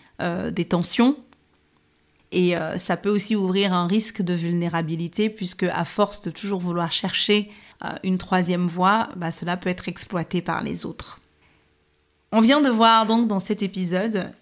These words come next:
qu'il y a cinq modes de résolution des conflits, qui sont cinq attitudes face aux conflits. On n'a pas forcément une seule attitude, on peut en avoir plusieurs. Pour moi qui suis certifiée dans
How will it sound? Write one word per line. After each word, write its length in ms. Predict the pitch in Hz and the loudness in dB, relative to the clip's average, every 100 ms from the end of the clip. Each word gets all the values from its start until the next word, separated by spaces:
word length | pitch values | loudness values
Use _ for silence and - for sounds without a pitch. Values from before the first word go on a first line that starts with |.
| - | -14
qu'il 220 | - 185 | -6 -2
y 80 | 175 | 0
a 220 | 170 165 - _ - | 0 -2 -8 _ -8
cinq 520 | - - 254 262 - - | -4 0 2 2 -2 -4
modes 500 | 185 190 214 190 - | 2 2 2 0 -4
de 120 | 180 | -2
résolution 640 | 175 175 165 170 170 - 190 | 0 -2 -2 -4 -6 -6 -4
des 140 | 185 | -4
conflits, 480 | 175 165 - 180 226 | -4 -6 -4 -6 -6
qui 120 | - - | -8 -8
sont 420 | - 175 170 170 - | -4 -2 -4 -8 -8
cinq 420 | - 240 240 202 | -4 0 2 2
attitudes 480 | 185 - 185 190 180 | 2 0 -4 -2 -4
face 300 | - 185 - | -2 -2 -2
aux 60 | |
conflits. 480 | 180 185 170 202 262 - _ _ _ _ _ _ _ - | -2 -2 0 0 0 -4 _ _ _ _ _ _ _ 4
On 120 | 233 | 6
n'a 160 | 233 | 6
pas 200 | 233 285 | 6 4
forcément 640 | 302 285 269 277 254 254 - | 4 2 2 4 4 4 2
une 180 | 294 294 | 4 4
seule 320 | - 226 208 | 4 2 2
attitude, 600 | - 180 185 - - 160 - _ _ _ - | -2 -4 -6 -10 -12 -14 -18 _ _ _ -6
on 120 | 202 | -4
peut 140 | 185 214 | 2 2
en 100 | 202 | 2
avoir 360 | 196 214 - | 2 0 -2
plusieurs. 680 | - 262 220 180 117 123 - _ _ _ _ _ _ _ _ | -4 0 2 0 -2 -8 -16 _ _ _ _ _ _ _ _
Pour 180 | 226 208 | 0 4
moi 280 | 208 226 240 | 6 6 4
qui 840 | - 208 202 185 180 175 160 160 | -2 -4 -2 0 -2 -4 -8 -12
suis 200 | - - | -12 -6
certifiée 800 | 202 214 185 - 190 - 202 208 | -4 -4 -4 -6 -6 -4 0 0
dans 560 | 185 180 175 165 165 | 0 -2 -2 -4 -6